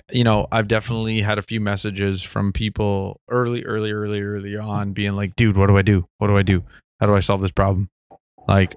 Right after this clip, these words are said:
not wanting to get vaxxed, but exactly what I said. My kid's playing. I'm not allowed in the building. You know, uh, and, and that means for, for a parent who wants to hold to their conviction, either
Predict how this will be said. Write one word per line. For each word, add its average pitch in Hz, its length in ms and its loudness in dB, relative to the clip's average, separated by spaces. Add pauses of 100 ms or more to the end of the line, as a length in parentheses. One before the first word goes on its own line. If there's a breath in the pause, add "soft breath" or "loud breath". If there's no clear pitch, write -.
(120)
not 101 180 0
wanting 120 220 0
to 135 60 0
get 147 120 2
vaxxed, - 440 0 (280)
but 107 280 4 (120)
exactly 101 320 2
what 98 100 4
I 104 40 4
said. 101 340 -2 (140)
My 104 120 -8
kid's 107 320 -4
playing. 113 600 2 (800)
I'm 107 100 -4
not 107 140 0
allowed 110 200 2
in 120 60 4
the 120 60 4
building. 113 720 4 (1080)
You 117 120 0
know, 101 320 0
uh, 107 140 -4 (320)
and, 104 200 -4
and 117 140 2
that 117 120 2
means 110 400 -2 (140)
for, 107 360 -4
for 101 200 -4
a 104 60 -6
parent 107 360 0
who 110 100 -2
wants 110 260 0
to 107 80 2
hold 110 220 4
to 110 100 2
their 110 120 0
conviction, 101 600 -4
either 120 520 0